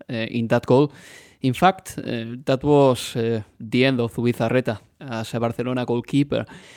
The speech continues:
But, uh, yeah, that third goal was beautiful. I think that Savicevic, uh, proven himself to be an unplayable player that night. He, he was quick, uh, he was, uh, undetectable for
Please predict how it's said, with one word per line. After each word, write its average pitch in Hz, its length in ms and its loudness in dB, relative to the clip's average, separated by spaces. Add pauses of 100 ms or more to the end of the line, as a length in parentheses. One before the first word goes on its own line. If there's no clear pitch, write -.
(260)
But, 139 280 2
uh, 147 220 4
yeah, 160 200 6 (100)
that 143 200 0
third 135 220 -4
goal 131 180 2
was 123 180 -4
beautiful. 135 420 0
I 120 60 -2
think 139 200 -2
that - 0 -
Savicevic, 131 680 -2
uh, 117 340 0 (460)
proven 139 360 4
himself 127 420 0
to 123 100 -4
be 117 320 2 (360)
an 117 420 -2
unplayable 120 580 4
player 123 360 0 (180)
that 123 180 -4
night. 131 320 0 (400)
He, 120 720 4 (320)
he - 100 -12
was 143 200 0
quick, 139 440 -2
uh, 123 260 -2
he - 140 -8
was, 127 340 -4
uh, 123 280 -2
undetectable 127 760 2 (120)
for 120 320 -4